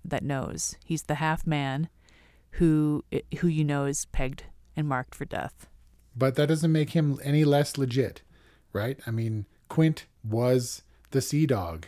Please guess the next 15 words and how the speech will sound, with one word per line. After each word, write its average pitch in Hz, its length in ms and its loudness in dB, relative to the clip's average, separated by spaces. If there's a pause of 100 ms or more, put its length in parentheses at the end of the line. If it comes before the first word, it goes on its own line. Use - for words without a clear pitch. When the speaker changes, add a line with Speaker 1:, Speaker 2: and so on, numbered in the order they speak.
Speaker 2:
There's 117 280 -2
no 135 420 4
way, 131 420 2
there's 123 240 0
no 143 160 0
other 135 220 2
way 131 240 2
he 127 160 -4
could 151 320 -2
have 127 240 -2
gone 127 360 0
to 139 180 -2
his 131 180 2
watery 113 400 -2
grave. 92 420 -10